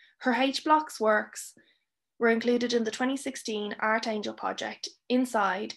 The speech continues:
Artists and Writers in Reading Prison. Another work is included in the current exhibition, Democracies,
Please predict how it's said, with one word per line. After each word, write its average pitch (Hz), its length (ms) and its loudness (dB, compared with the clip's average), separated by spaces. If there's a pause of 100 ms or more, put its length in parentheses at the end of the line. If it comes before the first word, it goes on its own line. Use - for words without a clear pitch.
(140)
Artists 233 540 0
and 233 140 -2
Writers 202 480 -2
in 214 160 -4
Reading 196 320 -2
Prison. - 480 -10 (840)
Another 277 360 6
work 220 340 4
is 233 140 -2
included 220 440 -2
in 220 140 -6
the 226 80 -10
current 269 320 -2
exhibition, 220 640 -6
Democracies, 240 760 -2